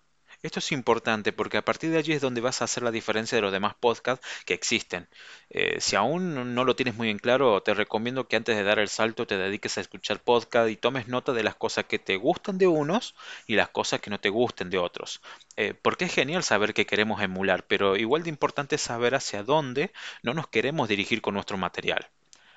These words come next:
Ahora bien, puede que ya lo tengas clarísimo en cuanto a la idea, mm, pero ¿ya sabes en qué categoría iría tu podcast? ¿Cuánto durará? ¿Cada cuánto sacarás episodio? ¿Eres tú el que vas a ser el anfitrión?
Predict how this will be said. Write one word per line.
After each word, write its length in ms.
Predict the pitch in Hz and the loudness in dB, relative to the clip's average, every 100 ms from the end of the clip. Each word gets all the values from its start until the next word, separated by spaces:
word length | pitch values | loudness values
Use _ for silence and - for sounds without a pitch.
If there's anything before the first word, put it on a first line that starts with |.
| _ - | _ 2
Ahora 280 | 123 139 | 4 6
bien, 200 | 113 90 - - - - _ _ _ | 6 2 -2 -20 -20 -20 _ _ _
puede 280 | - 185 185 | 4 6 4
que 120 | - | 2
ya 160 | 110 117 | 4 4
lo 160 | 127 - | 4 2
tengas 240 | 123 123 | -2 0
clarísimo 460 | 107 101 131 131 104 | 0 2 0 -2 -4
en 80 | |
cuanto 260 | 98 104 101 | 0 0 0
a 20 | |
la 80 | 92 | 2
idea, 440 | 98 113 98 90 - - | 6 6 4 0 -6 -12
mm, 200 | 107 101 | -10 -2
pero 320 | 104 95 92 | 0 2 2
¿ya 120 | 92 135 | 0 0
sabes 360 | - 190 143 | 0 -2 -2
en 120 | 104 | -4
qué 160 | - 123 | -6 -2
categoría 580 | 113 - 104 95 101 143 | 0 2 2 2 2 0
iría 260 | 107 110 | 0 0
tu 120 | - 98 | -2 -2
podcast? 480 | 104 110 - 226 - _ - - - _ | 0 0 0 -4 -4 _ -20 -20 -20 _
¿Cuánto 360 | - 127 151 135 | 2 2 2 0
durará? 520 | 107 98 104 165 - _ - - - | 2 2 2 0 -4 _ -20 -14 2
¿Cada 240 | 110 107 | 4 4
cuánto 580 | - 139 160 190 - 117 | 2 0 2 2 0 0
sacarás 460 | - 104 110 113 | 0 0 0 0
episodio? 600 | 110 - - 104 120 214 - _ _ - - - - | -6 -6 -2 0 2 -2 -4 _ _ -20 -20 -20 -4
¿Eres 200 | 156 165 | -2 -2
tú 220 | - 147 | 0 4
el 140 | 160 - | 4 4
que 100 | 107 | 0
vas 220 | 104 - | 0 -2
a 60 | 101 | -2
ser 200 | 110 101 | 2 2
el 80 | |
anfitrión? 560 | 101 - 101 113 151 240 | 2 0 0 2 0 -2